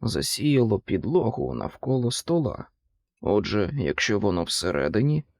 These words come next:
то ж можна зробити висновок, що це ззовні хтось сюди проник. На декількох уламках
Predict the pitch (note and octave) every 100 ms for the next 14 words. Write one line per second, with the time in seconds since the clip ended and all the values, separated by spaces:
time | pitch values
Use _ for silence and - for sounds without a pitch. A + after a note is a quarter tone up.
0 | _ - - - G#2 A2 G#2+ G#2 G#2 G#2+
1 | A2 - G2+ D3+ B2+ - C#2 - - _
2 | _ - - C#3+ - D3 A2+ G#2+ D3 F3
3 | - C#2 - - - - D#3 C#3+ - -
4 | G#2+ G#2 A2 A#2+ C#3 - - - - _
5 | _ _ _ _ - - D#2 C#3+ D#3 -
6 | C#3+ C3+ B2+ - A#2 E3 E3 - - -
7 | -